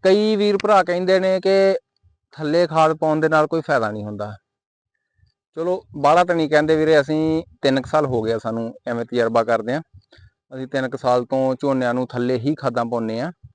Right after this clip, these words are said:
ਜਿਵੇਂ ਪੰਦਰਾਂ ਸੌ ਨੌ ਹੈ, ਪੰਦਰਾਂ ਸੌ ਨੌ ਨੂੰ ਅਸੀਂ ਸਾਰੀ ਨਹੀਂ ਪਾਉਂਦੇ, ਕਿਉਂਕਿ ਬਕਾਨੀ ਆਉਣ ਦਾ ਡਰ ਰਹਿੰਦਾ। ਇਹਨੂੰ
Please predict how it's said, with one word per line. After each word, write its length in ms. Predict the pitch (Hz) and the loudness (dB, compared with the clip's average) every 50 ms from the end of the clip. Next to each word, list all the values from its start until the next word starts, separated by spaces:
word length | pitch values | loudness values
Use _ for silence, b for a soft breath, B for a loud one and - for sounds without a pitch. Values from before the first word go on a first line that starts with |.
| _ _ _ _ _ _ _ _ _ _ _ _ _ _ _ _ | _ _ _ _ _ _ _ _ _ _ _ _ _ _ _ _
ਜਿਵੇਂ 180 | 123 127 131 123 | -12 -10 -10 -4
ਪੰਦਰਾਂ 360 | - 139 135 131 135 143 139 | -4 -4 -2 0 0 0 0
ਸੌ 100 | 135 151 | 0 -2
ਨੌ 240 | 135 135 131 131 131 | 0 0 2 2 2
ਹੈ, 60 | 131 | 0
ਪੰਦਰਾਂ 360 | 127 - 143 135 131 131 135 135 | 0 0 -2 -2 0 0 -2 -2
ਸੌ 140 | - 135 | -2 -4
ਨੌ 180 | 131 131 131 131 | -2 -2 -2 0
ਨੂੰ 220 | 131 131 131 127 | 0 -2 -2 -2
ਅਸੀਂ 380 | 120 120 127 127 131 131 131 139 - _ _ _ _ - | -2 -4 -4 -2 -2 -2 -4 -6 -8 _ _ _ _ -8
ਸਾਰੀ 300 | - 151 156 160 165 170 | 0 2 2 4 4 2
ਨਹੀਂ 140 | 160 147 131 | 0 -2 0
ਪਾਉਂਦੇ, 340 | 127 120 113 113 120 120 120 | 0 -2 0 0 -2 -2 -2
ਕਿਉਂਕਿ 760 | - _ - - _ _ 143 135 123 127 135 135 135 143 165 170 | -4 _ -20 -20 _ _ -2 -2 -2 0 -2 -2 -2 -4 -2 -4
ਬਕਾਨੀ 420 | 147 - - 147 135 131 127 127 | -4 0 0 0 0 2 0 0
ਆਉਣ 160 | 123 120 120 | -2 -2 -2
ਦਾ 80 | 123 123 | -2 0
ਡਰ 200 | 120 117 117 110 | 2 2 2 2
ਰਹਿੰਦਾ। 320 | 117 120 120 120 127 127 | 0 -2 0 0 0 0
ਇਹਨੂੰ 440 | 135 139 135 135 135 135 131 131 | 0 0 -2 0 -2 -2 -2 -4